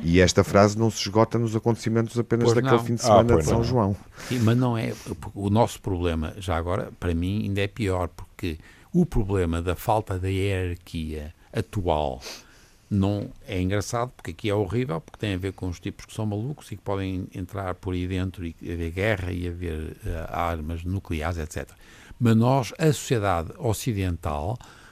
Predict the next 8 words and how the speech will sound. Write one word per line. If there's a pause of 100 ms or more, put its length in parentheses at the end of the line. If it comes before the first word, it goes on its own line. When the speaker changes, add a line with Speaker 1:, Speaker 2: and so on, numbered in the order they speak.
Speaker 2:
está
com
uma
fragilidade
brutal
das
hierarquias. (420)
Speaker 1:
Uhum.